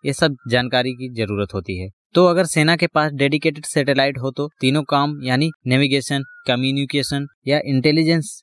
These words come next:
गैदरिंग, ये सब ज्यादा सटीकता से हो पाएगी। जैसे हाल ही में चीन गलवान घाटी में युद्ध अभ्यास के नाम पर बीस हजार से ज्यादा सैनिक लेकर आ गया था और बाद में बोलता है, "यहाँ हम पहले से ही हैं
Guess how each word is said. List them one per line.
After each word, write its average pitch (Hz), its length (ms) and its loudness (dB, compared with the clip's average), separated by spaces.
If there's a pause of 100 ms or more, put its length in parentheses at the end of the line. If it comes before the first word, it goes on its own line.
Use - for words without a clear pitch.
(120)
गैदरिंग, 127 500 0 (200)
ये 165 120 0
सब 170 220 0
ज्यादा 131 280 2
सटीकता 131 480 0
से 139 120 -2
हो 110 180 0
पाएगी। 95 380 -2 (120)
जैसे 127 380 0
हाल 127 280 -2
ही 151 180 -4
में 170 140 -4
चीन 160 340 -6
गलवान 131 360 0
घाटी 123 280 -2
में 143 140 -6 (160)
युद्ध 127 220 -2
अभ्यास 120 380 0
के 143 100 -4
नाम 123 280 0
पर 143 180 -4 (260)
बीस 139 240 2
हजार 143 260 2
से 143 140 -6
ज्यादा 123 280 2
सैनिक 120 320 -4
लेकर 107 320 0
आ 98 80 0
गया 92 200 -6
था - 200 -16 (140)
और 120 140 2
बाद 120 280 2
में 139 140 -2
बोलता 123 320 0
है, 139 180 -4 (160)
"यहाँ 120 320 0
हम 123 100 0
पहले 110 300 0
से 120 140 -2
ही 120 180 2
हैं 123 180 -4